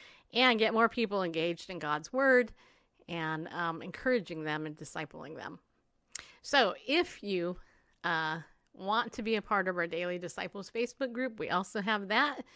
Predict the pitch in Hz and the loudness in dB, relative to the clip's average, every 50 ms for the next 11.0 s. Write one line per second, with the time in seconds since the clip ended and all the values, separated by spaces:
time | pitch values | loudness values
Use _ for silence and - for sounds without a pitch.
0 | - - - _ _ - 185 - - - 214 202 190 175 175 196 190 202 220 226 | -20 -20 -20 _ _ -8 -8 -8 -6 -2 0 0 0 0 -2 -2 0 0 2 2
1 | 220 208 190 180 - - 208 226 226 - 254 262 262 254 - - - - _ _ | 0 0 -2 -4 -4 -2 0 0 0 0 -2 -2 -2 -2 -4 -8 -14 -16 _ _
2 | _ _ - - - - 240 254 220 185 170 - _ - _ _ _ _ _ _ | _ _ -6 -6 -2 2 4 4 4 2 -2 -8 _ -20 _ _ _ _ _ _
3 | _ _ _ _ _ _ - - - - - 196 196 208 196 185 185 190 - - | _ _ _ _ _ _ -10 -10 -4 2 4 4 4 4 4 4 2 2 0 -2
4 | 208 190 190 180 180 _ - - - - 240 - 220 214 208 208 196 202 196 202 | -2 0 0 -2 -4 _ -16 -12 -4 -2 -2 -2 0 2 4 4 6 6 4 4
5 | 202 214 175 180 190 208 214 226 233 233 220 - _ - - - - - - - | 2 0 -6 -4 0 2 4 4 4 4 2 -2 _ -20 -20 -20 -20 -20 -20 -20
6 | - - - - - _ - - 196 196 196 190 190 190 190 190 - - - 190 | -20 -20 -20 -20 -20 _ -4 0 2 4 6 6 4 4 2 -2 -4 -4 -2 -2
7 | 185 - - 190 180 202 185 - 208 202 190 190 180 - 185 190 185 180 185 185 | 0 0 -2 -4 -4 -4 -6 -4 -2 -2 0 0 -2 -2 -2 -2 0 0 0 0
8 | 185 185 165 - - - 180 175 170 180 170 - - _ _ _ - - _ _ | -2 -2 -6 -10 -14 -4 -2 0 0 0 0 -2 -4 _ _ _ -20 -20 _ _
9 | _ - - 247 269 277 269 269 262 240 208 226 233 254 269 226 220 180 233 247 | _ 0 4 4 4 6 4 2 0 0 4 6 6 6 6 6 2 -2 0 2
10 | 247 208 - - - 185 180 180 226 226 220 202 208 202 208 208 196 185 175 - | 2 2 0 -2 -4 -4 -2 0 2 0 0 2 2 2 2 2 2 0 -2 -4